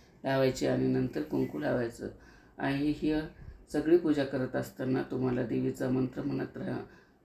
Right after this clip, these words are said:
म्हणायचा आहे. तुम्हाला येईल तो मंत्र म्हणू शकता. "या देवी सर्वभूतेषु शक्तिरूपेण संस्थिता, नमस्तस्यै, नमस्तस्यै, नमस्तस्यै नमो नमः." हा मंत्र म्हणू शकता. थोड्या अक्षदा वाहून आपण घटासाठी जी काही फुले, हारे, गजरा घेतला असेल ते,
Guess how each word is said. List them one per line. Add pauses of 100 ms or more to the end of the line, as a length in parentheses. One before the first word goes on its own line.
म्हणायचा
आहे.
तुम्हाला (340)
येईल
तो
मंत्र
म्हणू
शकता.
"या
देवी
सर्वभूतेषु (600)
शक्तिरूपेण
संस्थिता,
नमस्तस्यै,
नमस्तस्यै,
नमस्तस्यै
नमो
नमः." (560)
हा
मंत्र
म्हणू
शकता.
थोड्या
अक्षदा
वाहून
आपण
घटासाठी
जी (480)
काही
फुले,
हारे,
गजरा
घेतला
असेल
ते,